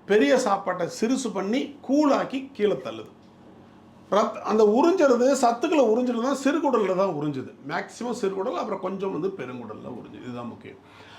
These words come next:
அப்ப இந்த ஆசிட் சுரக்குது இல்லைங்க, இந்த ஆசிட் அதிகமா சுரந்தாலும்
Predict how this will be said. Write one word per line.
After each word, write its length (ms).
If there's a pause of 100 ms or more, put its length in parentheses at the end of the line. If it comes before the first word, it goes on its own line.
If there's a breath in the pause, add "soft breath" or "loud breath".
அப்ப 180
இந்த 180
ஆசிட் 640
சுரக்குது 260
இல்லைங்க, 300 (460 loud breath)
இந்த 160
ஆசிட் 480
அதிகமா 680
சுரந்தாலும் 640